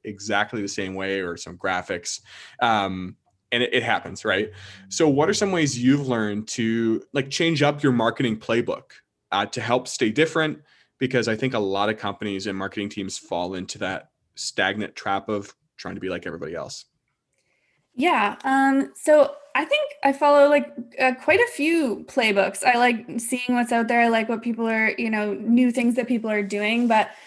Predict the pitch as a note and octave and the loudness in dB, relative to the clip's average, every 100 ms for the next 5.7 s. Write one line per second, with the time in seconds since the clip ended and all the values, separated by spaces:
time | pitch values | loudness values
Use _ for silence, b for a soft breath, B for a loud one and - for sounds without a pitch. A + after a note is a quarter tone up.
0 | B - B3+ C4 D4 C4+ C4+ C4 B3+ C4 | B 2 4 4 8 8 8 6 0 0
1 | C4 B3+ A#3 C4 A#3+ A#3 A3+ A3 A#3 G#3+ | 0 0 0 -2 0 2 0 0 -2 -2
2 | A3 - A3+ A3 A3+ A3 A#3 - A#3 A3 | -4 -2 0 0 0 -4 -10 -8 -4 -2
3 | G#3+ G#3+ B B C#4+ C#4+ E4 D#4+ D4 D4+ | -4 -6 B B -2 2 4 4 2 2
4 | D4 C#4+ C#4+ C#4+ C#4+ C#4 C#4 - B3 B3+ | 0 0 0 2 4 4 2 0 2 4
5 | B3+ B3+ - - A#3 A3+ | 4 0 -10 -4 0 0